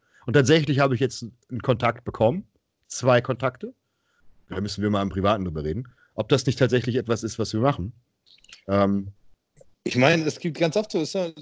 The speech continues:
Speaker 2: ein blöder Gedanke. Aber warum denn nicht?
Speaker 1: Ich, ich sag sowieso, mach. Ich, weil,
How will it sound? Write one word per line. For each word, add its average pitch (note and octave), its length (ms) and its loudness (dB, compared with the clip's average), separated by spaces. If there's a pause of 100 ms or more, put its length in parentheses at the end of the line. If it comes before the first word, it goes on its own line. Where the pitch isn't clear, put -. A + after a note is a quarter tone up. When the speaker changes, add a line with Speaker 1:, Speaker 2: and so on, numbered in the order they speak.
Speaker 2:
ein D3+ 200 -8
blöder D#3+ 280 0
Gedanke. F3 500 -2 (320)
Aber D3+ 360 -8
warum D#3 320 -4
denn D3+ 180 -4
nicht? - 320 -8 (600)
Speaker 1:
Ich, - 340 -2
ich D#3+ 160 4
sag F#3 200 6
sowieso, G#3 400 0
mach. D3+ 300 -4 (400)
Ich, D#3+ 240 -12
weil, E3 160 0